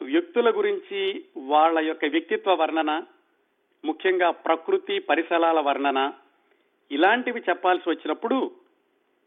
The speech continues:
విశ్వనాథ సత్యనారాయణ గారు కావ్యాలలోని భాషా శైలి వాడారు. అయితే, ఈ క్లిష్టతరమైన శైలి ఉన్నటువంటి భాగాలు చాలా వరకు కూడా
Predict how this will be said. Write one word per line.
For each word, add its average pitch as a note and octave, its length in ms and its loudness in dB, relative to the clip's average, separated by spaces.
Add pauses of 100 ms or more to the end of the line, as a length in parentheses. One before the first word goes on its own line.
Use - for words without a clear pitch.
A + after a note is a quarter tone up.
(100)
విశ్వనాథ E3 360 2
సత్యనారాయణ C#3+ 600 0
గారు E3+ 300 -2 (680)
కావ్యాలలోని F#3+ 840 2
భాషా D#3+ 460 -2
శైలి C#3+ 340 -4
వాడారు. A#2+ 340 -2 (1160)
అయితే, D#3 560 0 (600)
ఈ F3+ 180 -4
క్లిష్టతరమైన G3+ 1000 0
శైలి F#3 380 2
ఉన్నటువంటి E3+ 880 2 (460)
భాగాలు E3 500 2 (100)
చాలా F3+ 220 2
వరకు F#3 280 0
కూడా D#3+ 480 2